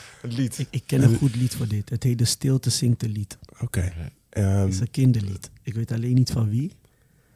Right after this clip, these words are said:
Speaker 3: Die, eh, die wil ik gerust ook, eh, bij opzetten. Maar ik had er ook nog eentje in me, eh, eentje die ik van de, die ik zaterdag, eh, luisterde met vrienden.
Speaker 2: Welke?
Speaker 3: Ehm, Je mag ook verliezen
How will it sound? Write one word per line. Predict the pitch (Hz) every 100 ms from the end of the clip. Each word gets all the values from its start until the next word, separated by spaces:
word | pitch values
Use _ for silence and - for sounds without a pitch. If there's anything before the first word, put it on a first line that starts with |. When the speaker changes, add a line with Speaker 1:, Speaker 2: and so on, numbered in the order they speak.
| _ _ - -
Speaker 3:
Die, | - 113 107
eh, | 104 101
die | 107 107
wil | 110
ik | -
gerust | - 120 -
ook, | 120 -
eh, | 123 117
bij | 110 110
opzetten. | 117 160 123
Maar | 117
ik |
had | - 123
er | 127
ook | 131
nog | 120 117
eentje | 110 110
in | 110 107
me, | 101 101
eh, | - - 117 - 117
eentje | 117 117
die | 117
ik | -
van | 120
de, | 110 110
die | 117
ik | 110
zaterdag, | - 143 139 104 92 92
eh, | 95 87 90
luisterde | 98 95 - 98
met | 101 -
vrienden. | 107 98 113
Speaker 2:
Welke? | 143 - _ _ - - - _ _
Speaker 3:
Ehm, | 95 98 92 95 - - -
Je | 101
mag | 107 117
ook | 120
verliezen | - 101 117 101 85